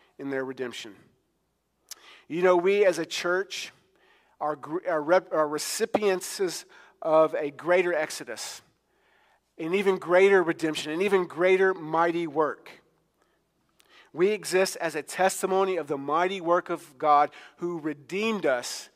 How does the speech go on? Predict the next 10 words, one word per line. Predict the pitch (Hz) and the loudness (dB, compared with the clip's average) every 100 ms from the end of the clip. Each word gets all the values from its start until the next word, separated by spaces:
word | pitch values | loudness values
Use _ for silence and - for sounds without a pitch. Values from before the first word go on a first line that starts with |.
| _ - _ | _ -20 _
by | 143 | -2
the | 139 | -2
precious | - - 190 - 214 | -8 2 4 4 -4
blood | - 180 180 175 | 0 4 4 4
of | - | -2
his | 175 | -2
Son | - 156 151 | -2 -4 -4
and | 147 | -6
transferred | - 185 175 - - 220 214 | -2 0 0 -4 2 6 8
us | 156 139 - | 6 4 -2